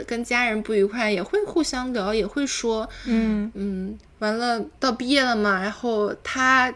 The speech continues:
Speaker 1: 正好是你知道毕业即分手。
Speaker 2: 嗯。
Speaker 1: 他就跟他当时那个女朋友也是分手了，也是因为大家都各奔东西了嘛。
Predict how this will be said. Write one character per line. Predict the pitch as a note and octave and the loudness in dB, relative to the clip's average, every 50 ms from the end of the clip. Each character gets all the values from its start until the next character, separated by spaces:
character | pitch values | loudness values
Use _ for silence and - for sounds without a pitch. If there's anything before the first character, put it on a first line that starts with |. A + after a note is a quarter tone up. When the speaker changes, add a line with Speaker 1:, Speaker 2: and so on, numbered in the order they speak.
| - | -8
Speaker 1:
正 | - - C4+ B3+ | -4 -2 0 0
好 | A3+ A#3 G3+ G#3 | 0 0 -2 -2
是 | G3+ - A3+ G#3+ | -2 -2 -2 -2
你 | G#3 | 0
知 | G#3 | 0
道 | G#3+ G3+ | 0 -2
毕 | G#3 - C4 B3+ A#3+ A#3+ | -2 -2 -2 -2 2 2
业 | B3 A#3+ A3+ A#3 - - - | 4 4 2 0 -2 -6 -8
即 | - - G3+ G#3+ | -6 -2 -2 -2
分 | A3+ - B3 A#3 B3 B3+ | -2 -2 -4 -4 -4 -2
手。 | - C4 F#3+ G3 - - A3 - - | 0 0 0 0 0 -2 -6 -10 -2
Speaker 2:
嗯。 | B3+ A#3 A#3 A3+ G#3+ G3+ G3+ A3+ | 0 2 4 4 4 2 0 -2
Speaker 1:
他 | - - B3 A#3 | -4 -4 -4 0
就 | G#3+ A3+ | 2 2
跟 | A3 A#3 A3+ B3 | 0 0 -2 -2
他 | B3 A3+ A3 | -2 -2 -2
当 | G#3+ A3 G#3 A3 | 0 0 0 0
时 | B3 - - G#3 | 0 -2 -2 -2
那 | G#3 G#3 | -2 0
个 | G#3 | 0
女 | G#3 G3 | 0 0
朋 | F#3 - A#3 G#3 | -2 -2 -2 -2
友 | G3+ | 0
也 | G3+ G3 F3+ | 0 -2 -2
是 | - - G#3+ | -4 -6 -8
分 | G3+ - A3 A3+ A#3+ | -6 -6 -6 -4 -4
手 | - B3+ G3+ - | -4 -4 -4 -4
了， | D3 - - - | -4 -4 -4 -2
也 | - F#3+ F#3+ | 0 0 0
是 | G3 - - G#3 | 0 0 -2 0
因 | G#3 G#3 | 0 0
为 | G3+ | 0
大 | G#3 A3+ | 0 0
家 | G#3 G#3 G#3+ | 0 0 0
都 | A3 A3+ A3 A3 G#3+ G#3 | 2 2 2 2 2 0
各 | G#3 - - C4 | -2 0 -2 -2
奔 | A#3+ B3+ B3+ | 0 0 -2
东 | B3 B3+ C4+ D4 | -2 -4 -2 -2
西 | - - - | -4 -4 -2
了 | D#4 D#4 C#4+ | -2 -2 -2
嘛。 | B3 G#3+ - - | -2 -2 -4 -6